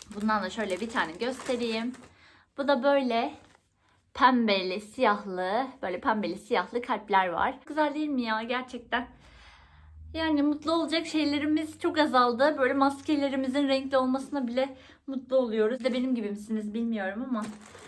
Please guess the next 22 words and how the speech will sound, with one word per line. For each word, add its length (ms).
bu 80
şekilde 440
de 220
kırk 260
tanesine 580
kırk 240
lira 180
para 260
verdim. 300
Sizler 260
de 40
isterseniz 720
bakabilirsiniz. 920
Bien 260
Medical 400
olarak 420
geçiyor. 500
Trendyol'dan 520
aldıklarım 540
bu 100
kadar. 480
Şimdi 300